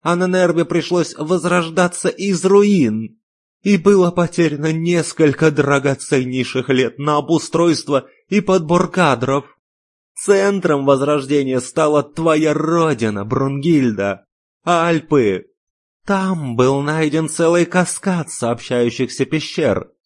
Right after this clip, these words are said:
причём можно было добираться до места практически, не привлекая к себе внимания. И снабжение наладить было гораздо проще. Всё-таки цивилизованная Европа.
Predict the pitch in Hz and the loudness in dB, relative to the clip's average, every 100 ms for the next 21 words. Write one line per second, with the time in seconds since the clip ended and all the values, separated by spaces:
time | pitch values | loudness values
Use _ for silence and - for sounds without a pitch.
0 | _ 214 214 - 196 190 196 202 202 185 | _ 2 2 2 2 4 2 0 2 2
1 | 175 185 190 175 185 185 180 - 180 175 | 0 2 4 4 4 4 2 0 0 2
2 | 180 175 - 175 190 185 180 - 214 190 | 2 -2 -2 -2 0 0 0 -2 -2 0
3 | 147 - 143 135 120 _ 170 208 220 202 | -4 -2 0 0 -2 _ -2 0 2 4
4 | 208 202 196 196 175 131 120 - 123 120 | 4 4 2 0 0 2 0 -2 0 0
5 | 120 139 127 117 113 123 117 117 _ _ | 0 -2 -2 -2 -2 -4 -6 -10 _ _
6 | _ _ _ - 202 214 - 202 190 185 | _ _ _ -4 0 2 0 -2 0 0
7 | 175 202 196 156 117 120 123 131 123 120 | 2 2 2 0 0 0 -2 -4 -4 -4
8 | 120 135 131 120 135 147 175 170 123 113 | 0 0 0 0 0 0 0 -2 -2 -2
9 | - 127 117 - - 92 90 _ _ _ | 0 0 -2 -4 -6 -6 -6 _ _ _
10 | _ - - 214 208 185 180 175 - _ | _ -8 2 4 4 0 0 -2 -4 _
11 | - 214 208 208 180 202 196 190 190 190 | -4 0 4 4 4 2 2 0 0 0
12 | 185 196 202 185 92 92 | 0 2 2 0 -4 -6